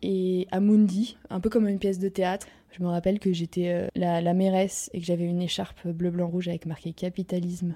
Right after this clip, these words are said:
dessus. On s'est mis en face de, du siège d'Amundi et c'était très festif parce qu'on était vraiment dans une ambiance mariage qui s'est soldée par, euh, un arrosage de la mariée avec du faux pétrole.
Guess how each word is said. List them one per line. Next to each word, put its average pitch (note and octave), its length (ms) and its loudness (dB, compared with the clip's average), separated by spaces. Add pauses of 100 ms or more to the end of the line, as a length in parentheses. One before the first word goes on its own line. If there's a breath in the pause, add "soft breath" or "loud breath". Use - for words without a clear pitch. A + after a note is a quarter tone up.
dessus. F3 300 -6 (300)
On G3 140 4
s'est G3+ 140 0
mis G3+ 160 4
en A3+ 100 4
face A3 420 2
de, F3+ 520 2
du F3 100 -2
siège F#3 360 0
d'Amundi F#3+ 640 0 (320 loud breath)
et F#3+ 80 -4
c'était F3 300 -4 (320)
très G#3 220 4
festif G#3+ 460 0
parce F3+ 200 0
qu'on F3+ 160 0
était F3+ 180 2
vraiment F#3 480 2
dans F3 180 -4
une F3 160 -2
ambiance F3+ 360 -2
mariage F#3 560 0
qui F#3+ 140 -2
s'est F3+ 120 -4
soldée F3+ 380 2
par, F3 240 0
euh, F3 220 -2 (140)
un F3+ 140 0
arrosage F3+ 460 0
de F3+ 80 -2
la F3 100 0
mariée F3 340 -4
avec E3+ 200 -6
du E3 120 -6
faux E3+ 200 -8
pétrole. F#3 460 -4